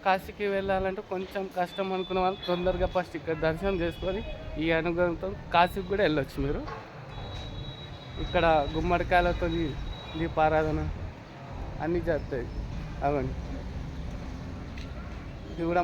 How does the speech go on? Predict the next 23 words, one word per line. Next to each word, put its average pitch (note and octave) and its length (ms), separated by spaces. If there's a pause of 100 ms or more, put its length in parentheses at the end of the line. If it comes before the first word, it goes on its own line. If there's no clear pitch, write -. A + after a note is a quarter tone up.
మొక్కుబడి. D3+ 440 (680)
ఇక D#3+ 160
రండి, F3 300 (580)
ఇక్కడికి E3 300
వస్తే E3 220 (100)
మీకు F3+ 220 (160)
అన్నీ E3 160 (100)
తెలుస్తాయి. E3 400 (460)
అయ్యగారు D#3+ 400
ఉంటారు, D#3+ 260 (480)
ఇంకా F3+ 160 (140)
క్లియర్గా F#3+ 420
చెప్తారు. D#3 380 (400)
నేను F#3 200 (640)
తెలుసుకుంది, G3 540 (580)
అయ్యగారు E3+ 380
నాకు E3 180
చెప్పింది F#3+ 400 (600)
మాత్రమే E3+ 400
మీకు F#3+ 180
చెప్పగలుగుతున్నా. E3+ 600 (540)
ఇంకా - 140 (140)
చాలా F#3 240